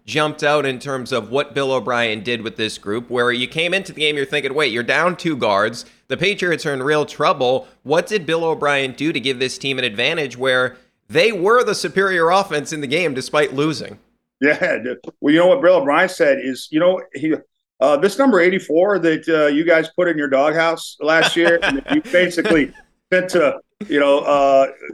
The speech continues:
Speaker 2: you know, figuratively speaking, to Siberia, and it did,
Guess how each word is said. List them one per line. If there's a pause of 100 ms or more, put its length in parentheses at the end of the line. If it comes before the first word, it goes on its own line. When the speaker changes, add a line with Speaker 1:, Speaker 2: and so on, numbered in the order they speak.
(480)
Speaker 2:
you
know,
figuratively
speaking,
to
Siberia,
and
it
did,